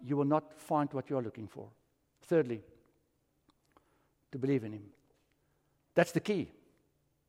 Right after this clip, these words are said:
The key is to believe that it's true what we find in the Bible about Jesus and about God. To actually believe this stuff when I leave this building. The problem is that many times we fragmentize our, our, our spiritual life in the sense that what happens here stays here.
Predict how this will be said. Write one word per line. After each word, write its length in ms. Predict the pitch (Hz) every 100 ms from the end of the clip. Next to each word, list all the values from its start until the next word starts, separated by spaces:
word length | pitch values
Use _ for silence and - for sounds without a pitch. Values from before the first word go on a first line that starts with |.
| _ _ _ _ _
The 80 | 185
key 160 | - 214
is 80 | -
to 80 | 170
believe 220 | 196 180
that 140 | 170
it's 220 | 170 -
true 400 | - - 233 165
what 200 | 120 131
we 80 | 143
find 300 | - 156 151
in 60 | 151
the 80 | 127
Bible 280 | 127 160
about 260 | 143 131 123
Jesus 320 | 143 160 131
and 100 | 123
about 280 | 113 117 117
God. 280 | 190 220 185 - _ _ _ _ _ _ _ _ _ _ _ _ _ _ _ _ -
To 100 | 202
actually 220 | 208 226
believe 320 | 180 226 190
this 140 | 180
stuff 320 | - 226 208 190
when 120 | 185
I 100 | 165
leave 240 | 175 185
this 160 | 165 117
building. 480 | 123 240 208 139 131
The 80 |
problem 300 | 131 262 254
is 100 | 220
that 120 | 190 151
many 180 | 214
times 280 | 220 214 196
we 80 | 175
fragmentize 720 | - 220 208 196 - 180 170 -
our, 220 | 160 147 - - - -
our, 160 | 156 160
our 140 | 156
spiritual 480 | - - 208 202 196
life 240 | 170 185 175
in 40 |
the 80 | 165
sense 260 | 202 196
that 160 | 190 175
what 140 | 165
happens 320 | 151 170 208 175
here 160 | 185
stays 380 | 170 - 220 220
here. 320 | 170 160 139